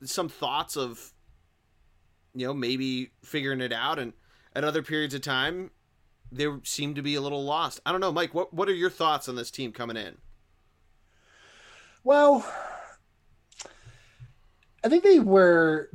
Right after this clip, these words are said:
Speaker 2: better than people expected last year,
Speaker 1: Yeah.
Speaker 2: where they were,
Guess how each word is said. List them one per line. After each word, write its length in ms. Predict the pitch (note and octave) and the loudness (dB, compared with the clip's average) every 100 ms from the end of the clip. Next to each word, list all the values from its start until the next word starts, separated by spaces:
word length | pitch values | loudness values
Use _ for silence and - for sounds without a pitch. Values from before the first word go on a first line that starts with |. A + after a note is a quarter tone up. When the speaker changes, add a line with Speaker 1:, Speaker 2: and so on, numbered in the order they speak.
| C#3 | 0
Speaker 2:
better 340 | F#3 F3+ G3 | 2 6 8
than 200 | F#3+ F3 | 6 4
people 320 | D3+ E3+ E3+ | 0 0 0
expected 520 | D#3 C#3+ - C#3+ D3+ C#3 | 0 -2 -4 -4 -4 -2
last 380 | C#3+ C3+ - | -2 -2 -8
year, 260 | B2+ - - - | -16 -18 -16 -6
Speaker 1:
Yeah. 100 | D3+ | -4
Speaker 2:
where 80 | |
they 120 | D3+ D3+ | -2 0
were, 400 | D3 C#3+ C#3+ | 0 0 -4